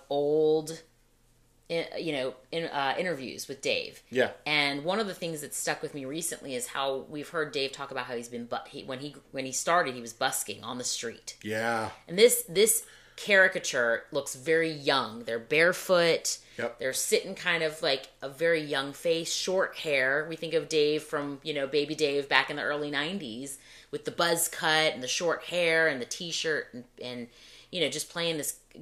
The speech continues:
Speaker 1: gu-, acoustic guitar. And it's, you know, again, through the eyes of our experiences of what we've seen, to me, this is a young Dave. And I love the idea that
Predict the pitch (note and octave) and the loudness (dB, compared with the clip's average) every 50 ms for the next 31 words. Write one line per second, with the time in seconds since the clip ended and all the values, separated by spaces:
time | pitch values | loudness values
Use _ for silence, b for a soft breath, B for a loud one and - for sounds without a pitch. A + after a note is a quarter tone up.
0 | C#3+ - - D#3 C#3+ - D3 D3 - - G3 G3 E3 - - D3+ - - - - | -18 -8 -4 -4 -4 -4 -6 -8 -8 -8 -8 -6 -6 -6 -4 -6 -6 -6 -8 -10
1 | - - D#3+ F#3 F3 D3+ B2+ A#2 B2 - C3 D#3 - - - D#3+ D#3+ - - - | -8 -4 -2 0 2 2 4 4 2 2 0 -4 -4 -2 0 0 0 0 -2 -6
2 | B B B B B B B B B G3+ A3 G#3 E3 C#3+ B2+ A#2+ B2 A#2+ - - | B B B B B B B B B -2 0 2 4 4 4 4 4 4 2 -2
3 | - - D#3+ D#3 G3+ F3+ D#3+ C#3+ C3 C3+ D#3+ F3 F#3+ F3 D#3+ - - - D3 D#3 | -6 -8 -6 -2 -2 -2 0 -2 -4 -6 -8 -8 -8 -6 -6 -6 -4 -4 -2 0
4 | D#3 E3 D#3+ E3 D3+ C#3+ B2 - - - F#3+ F#3 F3 F3 E3 D#3 D#3+ C#3+ C#3 C#3 | 0 0 -2 -2 -2 -4 -4 -4 -6 -10 -10 -8 -8 -8 -8 -8 -8 -8 -8 -8
5 | C3 C3+ C#3 - - A2+ G2 - - - F#3+ G3 F#3 F3+ F3 E3+ E3 E3 E3 - | -8 -8 -8 -8 -8 -10 -8 -8 -6 -6 -4 -4 -4 -4 -4 -4 -4 -6 -8 -10
6 | B B B B B B B _ _ _ _ _ - D#3 D#3 - _ _ _ - | B B B B B B B _ _ _ _ _ -20 -18 -18 -20 _ _ _ -10
7 | - F#3 F3+ F#3+ G3 G#3 G#3+ G3 D#3+ E3 F3 E3+ - D3+ C#3 C#3+ B2+ C3 B2+ C3 | -8 -8 -6 -4 -2 -2 -2 -2 0 -2 -2 -2 -2 -4 -2 -4 -4 -4 -6 -6
8 | C#3 D3 D3+ D#3 D#3+ E3 E3 E3 E3 D3 D3 C#3 C3+ C3 B2+ B2 B2+ B2+ B2 B2 | -4 -4 -2 -2 -4 -4 -6 -8 -6 -4 -2 -2 0 0 -2 -2 -4 -4 -6 -8
9 | B2+ - - B B B B B - C#3+ D#3+ F#3 G3 G#3+ G#3 G#3+ A#3+ A#3+ B3 B3 | -10 -12 -18 B B B B B -8 -4 -2 0 2 4 4 4 2 2 0 0
10 | G3 D#3 C#3+ C3 B2+ - B2+ B2+ B2 A#2+ A#2 - - - | 0 0 0 -2 -2 -4 -4 -4 -2 -2 -2 -2 -4 -4